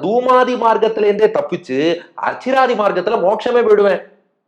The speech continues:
எப்ப கூரத்தாழ்வான் திருவடிகளை பற்றி விட்டோமோ தூமாதி மார்க்கம் நமக்கு கிடையாது, அர்ச்சிராதி மார்க்கம். எப்ப ராமானுஜர் புகழை பாடுகிறோமோ தூமாதி மார்க்கத்திலேயும் தப்பிச்சுட்டேன், அர்ச்சிராதி மார்க்கம். அதனால அல்லா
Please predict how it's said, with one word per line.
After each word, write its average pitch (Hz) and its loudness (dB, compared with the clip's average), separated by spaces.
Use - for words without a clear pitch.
எப்ப 101 -8
கூரத்தாழ்வான் 180 0
திருவடிகளை 156 -4
பற்றி 131 -6
விட்டோமோ 110 -6
தூமாதி 165 -2
மார்க்கம் 143 -6
நமக்கு 123 -12
கிடையாது, 120 -2
அர்ச்சிராதி 156 0
மார்க்கம். 123 -4
எப்ப 123 -2
ராமானுஜர் 180 -2
புகழை 151 -2
பாடுகிறோமோ 127 -2
தூமாதி 175 -2
மார்க்கத்திலேயும் 147 -6
தப்பிச்சுட்டேன், 131 -6
அர்ச்சிராதி 170 0
மார்க்கம். 127 -2
அதனால 120 -2
அல்லா 208 4